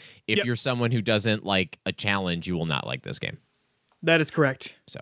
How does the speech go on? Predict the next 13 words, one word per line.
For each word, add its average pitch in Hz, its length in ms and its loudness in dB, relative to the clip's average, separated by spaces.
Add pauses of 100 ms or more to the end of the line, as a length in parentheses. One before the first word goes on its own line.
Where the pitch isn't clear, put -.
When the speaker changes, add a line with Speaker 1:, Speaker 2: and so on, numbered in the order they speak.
(100)
Speaker 2:
And, 143 460 2
um, 135 360 0 (1120)
I'm 139 120 -2
just 131 180 -6
hoping 240 560 6
that 151 140 4
I 127 100 -2
can 127 300 -6
beat - 480 2 (340)
that 175 800 2 (600)
final 147 340 4
boss. 143 640 4
Speaker 1:
<laughs> 135 60 4